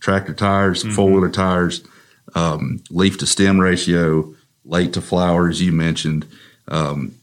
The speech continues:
Speaker 1: being very, uh, uh, I guess the best word is resilient to different soil types. I've seen it growing in pure sand.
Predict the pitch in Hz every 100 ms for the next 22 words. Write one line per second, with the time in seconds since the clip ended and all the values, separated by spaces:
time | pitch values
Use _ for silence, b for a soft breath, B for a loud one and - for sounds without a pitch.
0 | - 76 92 90 85 80 87 92 90 80
1 | 73 - 85 78 78 73 _ _ _ _
2 | _ _ 67 78 - 80 85 85 - 76
3 | 85 - 80 80 76 73 80 76 90 90
4 | 87 - - 80 78 87 - - 87 92
5 | 87 95 92 85 - - 82 - 92 85
6 | 78 80 85 82 76 - 90 73 - 82
7 | 87 98